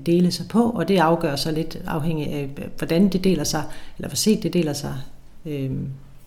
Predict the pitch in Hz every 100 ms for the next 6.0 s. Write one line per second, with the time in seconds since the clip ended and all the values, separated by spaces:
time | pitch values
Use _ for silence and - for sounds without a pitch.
0 | - - - - 170 165 151 147 160 -
1 | - - - - - - - 151 139 135
2 | 175 165 165 143 - - 135 127 - -
3 | - 143 - 135 - 139 131 135 165 -
4 | 156 - 139 - 135 143 143 - 139 -
5 | 151 147 147 - 165 - 151 - 147